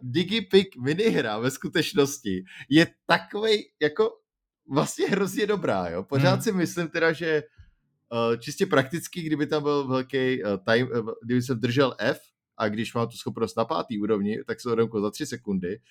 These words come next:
Speaker 1: A když ji mám na první úrovni, jak se odekne za deset sekund, je to úplně jako prakticky jedno, jo. Prostě tam je to minihra, která ti přeruší ten flow, což je důvod, no,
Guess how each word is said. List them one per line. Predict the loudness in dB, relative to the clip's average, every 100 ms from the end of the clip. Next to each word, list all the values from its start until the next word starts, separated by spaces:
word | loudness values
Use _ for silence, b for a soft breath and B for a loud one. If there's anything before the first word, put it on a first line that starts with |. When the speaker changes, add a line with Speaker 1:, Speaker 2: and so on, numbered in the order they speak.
| B B
Speaker 1:
A |
když | -4 -4
ji | -4 -4 -6 -2
mám | 0 2
na | 0 -4 -8 -12 -4
první | -2 2
úrovni, | 2
jak | 0
se | 0 0
odekne | 0 0
za | 0
deset | 0 0 -2
sekund, | -8 -8 -12 -12 b b
je | -2
to | -2
úplně | -2 0 2
jako | 2 0 0 0 0 -4 _ _ _ _ _
prakticky | -2 -2 -4 -6 -2
jedno, | 0 -2 -10 -16 -14
jo. | -8
Prostě | -6 -2 2
tam | 2 2
je | -2
to | -2
minihra, | 0 0 0 -2
která | -2 -2
ti | -2
přeruší | -6 -6 -6 -6
ten | -6
flow, | -2 -2 -2
což | -6 -8
je |
důvod, | -8 -6 -4 -2 -4 _ _ _ _ _
no, | -8 -8 -6